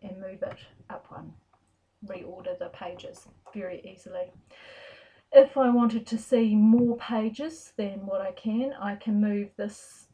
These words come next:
this wee bar up here, and that just shows me more of the pages at the same time.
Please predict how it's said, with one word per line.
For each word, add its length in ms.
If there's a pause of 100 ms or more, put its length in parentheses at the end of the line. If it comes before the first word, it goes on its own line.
this 220
wee 100
bar 340
up 200
here, 380 (640)
and 200
that 220
just 300
shows 360
me 360
more 420
of 220
the 80
pages 460
at 80
the 60
same 300
time. 360